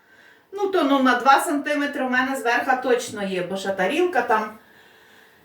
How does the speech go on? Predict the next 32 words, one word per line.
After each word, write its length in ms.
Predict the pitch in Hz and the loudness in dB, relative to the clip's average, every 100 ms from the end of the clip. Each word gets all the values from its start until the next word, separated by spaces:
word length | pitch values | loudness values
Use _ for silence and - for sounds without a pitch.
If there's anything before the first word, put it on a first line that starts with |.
| _ _ _ - - | _ _ _ -20 -4
Все, 340 | - 294 - - | 4 4 4 -4
я 280 | 262 359 415 | 0 0 0
собі 160 | 370 | -4
зараз 360 | 330 294 320 311 | -2 0 0 -4
ще 140 | 320 | -4
придавлю 500 | 311 269 254 262 262 | -4 -2 0 0 0
баночкою. 640 | 214 233 - 160 - - - - - - - _ _ _ - - - | -4 -4 -4 -6 -12 -16 -18 -18 -20 -20 -20 _ _ _ -20 -20 -8
І 180 | 330 - - - - - - - - - - - - | -4 -4 -8 -20 -14 -12 -12 -16 -14 -14 -14 -12 2
кладемо 420 | 285 294 330 381 | 6 6 4 2
на 140 | 311 294 | 0 0
вогонь. 520 | 269 240 233 233 - - - | -2 -2 -2 -4 -6 -14 2
А 180 | 508 494 | 4 4
можливо, 300 | 466 466 466 | 0 2 2
і 160 | 453 | 2
не 60 | 392 | -4
буду 200 | 254 214 | -4 -2
придавлювати. 680 | - 190 190 190 208 220 247 | -4 -4 0 0 0 -2 0
Тарілка 440 | 311 381 440 359 | 2 4 2 0
ніби 260 | 285 294 269 | -2 -4 -4
тримає 500 | 294 254 233 196 208 | -4 -2 0 0 -2
поки. 380 | 240 226 247 247 | 0 -2 -2 0
Ну, 120 | 285 | 0
я 80 | 294 | 0
кажу, 220 | 294 269 | -2 -2
потім, 340 | 320 330 349 294 | -2 -2 -2 -4
як 380 | 285 269 254 240 | 2 0 0 -2
воно 260 | 247 277 277 | 0 0 0
нагріється, 560 | 285 330 370 - 269 | 0 2 2 2 -2
сало, 320 | - 262 247 | 0 2 2
то 160 | 240 240 | 0 -4
пакети 480 | 247 247 294 285 262 | -4 -2 0 0 0
надуються. 720 | 254 190 190 185 180 226 240 | -2 -2 -4 -4 -6 -4 -4